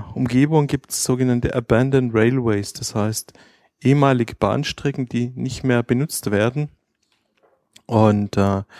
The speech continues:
die sind als solche noch in den Daten drin, das ist nicht unüblich, weil man diese Bahnstrecken auch teilweise noch sehr gut in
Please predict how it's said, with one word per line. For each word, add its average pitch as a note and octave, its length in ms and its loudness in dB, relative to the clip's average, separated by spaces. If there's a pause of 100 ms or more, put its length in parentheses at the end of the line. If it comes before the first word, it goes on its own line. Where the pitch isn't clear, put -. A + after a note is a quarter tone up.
(1000)
die C#3 80 4
sind C#3 440 4
als B2+ 260 2
solche C#3+ 320 2
noch C3+ 300 2
in B2+ 240 -2
den G#2+ 260 0
Daten A2+ 400 -2
drin, C#3+ 360 2
das B2+ 200 -2
ist A#2+ 140 -4
nicht A#2 240 -2
unüblich, F3+ 680 2 (1300)
weil A#2+ 260 4
man B2+ 160 4
diese A#2 1000 4 (220)
Bahnstrecken B2 680 0
auch A2 340 -2 (540)
teilweise A#2 400 4
noch A#2+ 180 2
sehr A#2 220 4
gut A#2+ 280 0
in A#2 680 -2